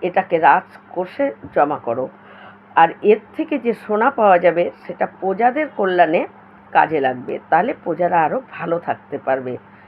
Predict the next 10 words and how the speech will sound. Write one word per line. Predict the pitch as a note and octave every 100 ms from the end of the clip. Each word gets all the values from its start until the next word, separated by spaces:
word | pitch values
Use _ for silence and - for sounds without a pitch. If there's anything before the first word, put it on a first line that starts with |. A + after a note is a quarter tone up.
| - D#4+
কিন্তু | D#4+ B3 -
সত্যজিৎ | - B3 F#3+ A#3+ -
সঙ্গে | E3+ F#3+ C#4+
সঙ্গে | - A#3+ G#3
না | E3+ D#3+ E3
বলে | G3 C#4 - - - - - -
রাজসভার | E3+ D#3+ - E3+ E3+ -
থেকে | G3+ - -
চলে | G#3 E3 -
যায় | C3+